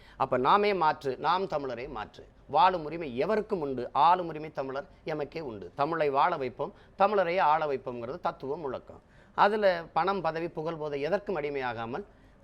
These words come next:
இறுதி வரை உறுதியாக நின்று இந்த மண்ணுக்கு மக்களுக்குமாக நாங்கள் உழைப்போம் என்ற உறுதியோடு தான் இருநூத்தி முப்பத்தி நாலு தொகுதி, மூணாறுல ஒரு தொகுதி, முப்பத்தஞ்சு தொகுதியிலேயே நாங்க போட்டி போடுறோம். அதை வந்து பேரறிப்பு செய்து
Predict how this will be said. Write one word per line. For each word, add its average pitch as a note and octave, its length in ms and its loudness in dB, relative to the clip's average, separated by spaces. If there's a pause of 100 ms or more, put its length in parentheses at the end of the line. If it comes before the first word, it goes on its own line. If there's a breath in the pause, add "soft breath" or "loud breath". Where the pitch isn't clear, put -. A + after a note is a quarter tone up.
(140)
இறுதி B3 280 2
வரை A#3 200 2
உறுதியாக G3 420 4
நின்று F3 200 -6
இந்த F3+ 120 -6
மண்ணுக்கு D#3 360 -6
மக்களுக்குமாக C3 720 -8
நாங்கள் C3 260 -6
உழைப்போம் C#3+ 420 -6
என்ற A#2 180 -8
உறுதியோடு A2+ 400 -6
தான் E3+ 160 -6 (320 soft breath)
இருநூத்தி D#3 380 -4
முப்பத்தி C#3 340 -6
நாலு A#2 200 -6
தொகுதி, C3 340 -6
மூணாறுல D3+ 440 -2
ஒரு A2 120 -6
தொகுதி, A#2 260 -8
முப்பத்தஞ்சு A#2 500 -8
தொகுதியிலேயே A2 420 -8
நாங்க A#2 240 -10
போட்டி A#2 280 -8
போடுறோம். F2 300 -16 (400 soft breath)
அதை F3+ 360 6
வந்து D#3 340 -2
பேரறிப்பு D#3 480 -4
செய்து B2 360 -10